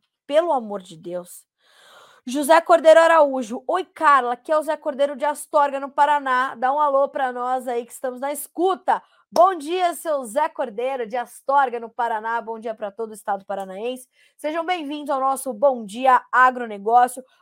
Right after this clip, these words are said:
Bom dia também pro Dionaldo Salles Oliveira, pra Patrícia Jacques, pro Mozart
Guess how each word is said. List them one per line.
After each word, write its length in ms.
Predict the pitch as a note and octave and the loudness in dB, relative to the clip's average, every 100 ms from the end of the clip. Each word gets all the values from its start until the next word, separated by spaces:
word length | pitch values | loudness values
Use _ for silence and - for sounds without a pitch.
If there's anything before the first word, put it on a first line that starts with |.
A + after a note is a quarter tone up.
| - | 2
Bom 220 | C4 C#4 | 4 4
dia 180 | B3+ B3+ | 0 -4
também 340 | B3+ A#3 A3 | -6 -6 -8
pro 160 | G#3 A3 | -10 -16
Dionaldo 560 | G#3+ F4 D#4 B3 A3+ | 0 2 2 0 -4
Salles 360 | A3+ - G3+ G3+ | -8 -6 -6 -6
Oliveira, 420 | F#3 F3+ G#3+ A3+ | -14 -10 -4 -4
pra 220 | - D4 | -2 0
Patrícia 500 | D4+ A#3+ A#3+ G3+ - | 2 0 -4 -14 -12
Jacques, 380 | F#3 A#3+ B3 - _ _ _ - | -2 0 0 -4 _ _ _ -4
pro 160 | E4+ | -2
Mozart 560 | D4 D4 D#4+ D#4 D#4+ | 0 6 6 6 2